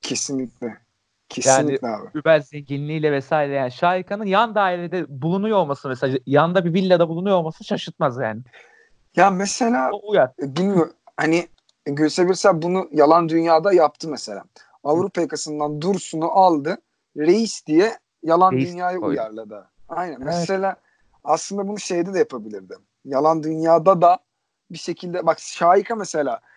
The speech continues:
Speaker 1: ya hiçbir
Speaker 2: Hı.
Speaker 1: açıdan düşünmemiştim ama gerçekten uyarlanması, yani Jet Sosyete'nin dünyasına uyarlanması
Speaker 2: Aynen.
Speaker 1: çok müsait bir karakter.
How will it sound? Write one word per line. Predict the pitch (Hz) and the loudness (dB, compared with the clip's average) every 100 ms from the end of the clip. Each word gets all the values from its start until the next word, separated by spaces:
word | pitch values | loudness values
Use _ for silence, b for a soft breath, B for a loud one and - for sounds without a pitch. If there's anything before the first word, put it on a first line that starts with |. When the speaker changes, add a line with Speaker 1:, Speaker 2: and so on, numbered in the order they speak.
| b | b
Speaker 1:
ya | 147 | -8
hiçbir | 180 - 208 | -8 -6 -4
Speaker 2:
Hı. | 233 | -2
Speaker 1:
açıdan | 202 196 202 196 | -4 -2 -2 -2
düşünmemiştim | 190 233 185 143 208 | -10 -10 -10 -8 -6
ama | 185 | -2
gerçekten | 175 190 190 180 - | 0 0 -4 -10 -8
uyarlanması, | 170 170 175 180 185 175 - | -2 0 2 0 -2 -8 -2
yani | 170 139 | 0 0
Jet | 131 170 185 | -2 -4 -2
Sosyete'nin | 190 175 170 170 160 139 | -4 -6 -10 -10 -10 -8
dünyasına | 147 160 160 156 170 170 - b b b - | -4 4 4 4 0 -2 -2 b b b -6
uyarlanması | 160 165 165 165 160 165 165 - 233 | 4 6 6 4 2 0 -8 -6 -6
Speaker 2:
Aynen. | 277 - _ _ | -6 -12 _ _
Speaker 1:
çok | 202 190 | -6 -6
müsait | 185 - 185 196 - | -8 -2 0 0 -4
bir | |
karakter. | 156 135 131 - | -10 -10 -10 -16